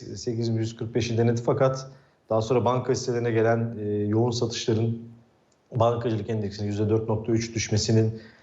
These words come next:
e, ana nedeni olarak, e, söyleyebileceğimiz dün J P Morgan'dan gelen, e, dört, e, özel bankayı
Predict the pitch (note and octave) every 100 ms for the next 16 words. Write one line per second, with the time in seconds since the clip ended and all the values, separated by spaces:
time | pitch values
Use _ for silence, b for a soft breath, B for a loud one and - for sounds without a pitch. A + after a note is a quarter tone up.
0 | B A2 G#2+ A2+ B2+ B2 G#2 G#2+ G#2+ G#2
1 | - A2+ G#2 G2+ A2+ G#2+ G#2 G2 G#2+ B2+
2 | A2 A#2 G2 A2 A2+ A#2 A2+ A2 A2 A2
3 | G#2 B2+ C#3+ - B B B - G#2 G#2
4 | G#2 A#2+ A#2 - A2 G#2+ G#2+ G#2 G#2 G#2+
5 | G#2+ A#2 A2+ A2 G#2 A2 G#2+ G#2